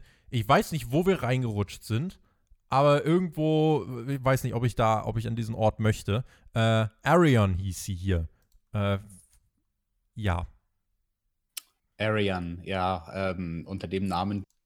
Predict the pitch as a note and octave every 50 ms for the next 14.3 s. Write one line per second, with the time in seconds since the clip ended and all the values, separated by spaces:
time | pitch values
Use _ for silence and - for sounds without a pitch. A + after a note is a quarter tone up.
0 | _ _ - - A2+ B2+ C3 B2 - - A#2 G#2+ A#2+ B2+ C3+ C#3+ C#3 - - _
1 | _ _ - - D3+ C3+ B2 - A#2 A2+ A#2+ - - A3 G3+ D3 A#2+ B2 B2+ -
2 | - A2+ - A#2+ C#3 - - _ _ _ _ C#4+ A#3+ F3+ C#3+ - - - F3 -
3 | - - E3 - - - C4 C#4+ C#4+ - - C#3 C3+ A#2+ A#2+ B2 B2 B2 A#2 G2+
4 | F#2+ - _ _ - - A2 G#2 G#2+ G#2+ - F#3+ F#3+ E3+ - - E3 F3 G3 G3+
5 | G3 E3 E3 D3+ - - - A#2+ C3 C#3 C#3+ C#3+ C#3+ D3+ D#3 D#3+ D3+ E3 D#3 -
6 | - - - C#3 C#3 D3 D3 - - - - - C3+ C3 C3+ A#2 A#2+ A#2+ A#2+ A#2+
7 | - - - E3+ E3 E3 F3+ F#3+ F#3 - - - - - - _ _ _ _ A2+
8 | A#2+ B2 B2 B2+ B2+ C3 C3 C3 B2+ A#2 - A#2+ A#2 - - - C#3+ C#3 - -
9 | B3+ B3 - - G#3+ E3+ - - - C#3 B2+ A2+ A2 G2+ G2+ A2 A2 G#2+ G2 B2
10 | C3 - - G#2+ A2+ A2 G2+ G2 F#2 G2+ A#2+ C#3 D#3 D#3+ C3 A2+ A2+ A2+ A2+ A2
11 | A2 A2 G2+ F#2 F2+ G#2 C3 - - C#3 B2+ D#3+ G3 A3 B3+ - G#3+ E3+ B2 A#2
12 | A2 G#2+ - - F#2 F2 F2+ F2+ - - - E2+ - - G2+ G2+ F#2+ F#2 F#2+ F#2
13 | F2+ E2 - - - G2 G2 F#2+ F2+ F#2 F2 F2 E2 E2 E2+ D#2+ E2 D#2 - D#2
14 | D#2 D#2 D2 C#2+ C#3+